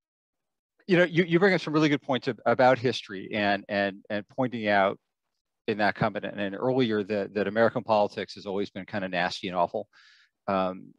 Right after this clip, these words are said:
during the Ad-, Adams-Jefferson election of seventeen eighty, I believe, Timothy Dwight, who was the president of,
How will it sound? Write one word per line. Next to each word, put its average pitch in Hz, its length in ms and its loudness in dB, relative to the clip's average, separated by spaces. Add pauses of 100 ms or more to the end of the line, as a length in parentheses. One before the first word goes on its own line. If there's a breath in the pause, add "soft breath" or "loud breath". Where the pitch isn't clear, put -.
(100)
during 120 160 -2
the 104 160 0
Ad-, 107 240 4
Adams-Jefferson 107 800 -2
election 95 400 -6
of 87 240 -12 (640)
seventeen 104 420 -4
eighty, 101 320 2
I 87 60 -2
believe, 87 320 -10
Timothy 110 340 -6
Dwight, 98 360 0
who 113 100 -12
was 98 80 -14
the 104 100 -12
president 95 560 -8
of, 87 220 -12